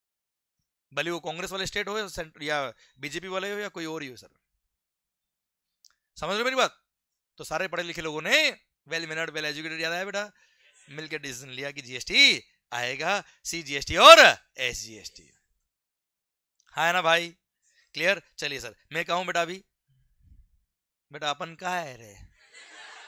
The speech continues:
कुछ सर, अभी हम सर भूल गए सर, हम जिंदगी कहाँ चल रही? बस सर, जीएसटी सर। अरे मुंबई अंधेरी होए, हाँ है ना, महाराष्ट्र में है ना बेटा मुंबई।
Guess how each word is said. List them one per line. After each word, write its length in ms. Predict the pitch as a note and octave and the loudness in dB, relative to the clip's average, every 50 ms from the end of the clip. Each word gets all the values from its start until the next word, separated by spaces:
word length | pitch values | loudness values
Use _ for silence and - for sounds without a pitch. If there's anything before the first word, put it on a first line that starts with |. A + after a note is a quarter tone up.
| - - - - - - - - | -20 -20 -20 -20 -20 -20 -18 -14
कुछ 120 | - C#3+ B2 G2 - - - - - - - - | -12 -12 -12 -14 -16 -20 -20 -20 -20 -20 -14 -6
सर, 220 | - E3 E3 F3 F3+ F3 F3 E3+ E3 E3 E3+ F3 E3+ F3 | -2 0 2 4 4 4 4 4 2 2 2 0 0 0
अभी 240 | F3 E3+ E3+ F3+ | -2 -2 0 2
हम 240 | F#3+ F3+ F3+ F3 F3+ | 2 2 0 -2 2
सर 140 | E3 G#3 G3 | 4 4 4
भूल 220 | D#3+ E3+ F#3+ F#3+ | 4 2 2 4
गए 140 | G3+ A3 A3 | 6 8 8
सर, 160 | G#3 A3+ A3 | 8 8 10
हम 200 | A3 G#3+ G#3 G#3+ G3 | 8 8 6 4 0
जिंदगी 380 | F3+ F#3 F3 G#3 G3+ G#3 G#3 | 0 0 0 0 0 0 0
कहाँ 200 | F#3+ A3+ F#3 F#3 G#3+ | 4 6 8 8 8
चल 120 | G3 G3 | 6 2
रही? 160 | F#3 F#3 F3+ - - - - - - - | -2 -2 -2 -2 -4 -10 -18 -18 -4 0
बस 140 | - F#3+ D#3 | 2 4 4
सर, 120 | G3 G3 | 4 2
जीएसटी 400 | E3+ D#3+ F#3 F#3 F3 - F#3 F#3+ | 2 2 4 4 4 2 2 0
सर। 220 | C#3+ D#3+ D3+ C#3+ A#2+ - _ _ - - _ _ _ _ _ - | 2 2 0 0 -4 -12 _ _ -20 -20 _ _ _ _ _ -6
अरे 340 | - - - - D3+ E3 F#3 F3+ | -4 -4 -4 -2 0 2 2 2
मुंबई 300 | F3 F3 F3 F#3+ G3+ G3 | 2 0 0 2 4 4
अंधेरी 340 | F#3 E3+ E3 F3+ F#3 G3 | 4 4 4 2 2 4
होए, 360 | F#3+ F#3+ G#3+ A#3+ B3+ A#3 G3 D3+ A#2 G#2 - - - _ _ _ _ _ _ _ _ _ _ _ _ _ _ - | 4 6 8 10 10 10 10 8 6 0 -10 -20 -20 _ _ _ _ _ _ _ _ _ _ _ _ _ _ -6
हाँ 160 | - C#3 D#3 F3 | 0 2 4 6
है 60 | F#3+ | 6
ना, 80 | G#3 G#3+ | 6 6
महाराष्ट्र 420 | F#3+ F3+ F3+ F#3 G3 F#3 - G#3+ G#3 | 6 8 8 8 8 6 4 2 4
में 120 | G#3+ G#3+ | 4 6
है 80 | G#3 A3+ | 6 8
ना 140 | B3+ C#4+ D4 | 8 8 10
बेटा 180 | D4 C#4+ D4 C#4 | 10 10 10 8
मुंबई। 340 | B3 B3 A#3+ B3+ B3 G3 | 8 6 4 6 6 6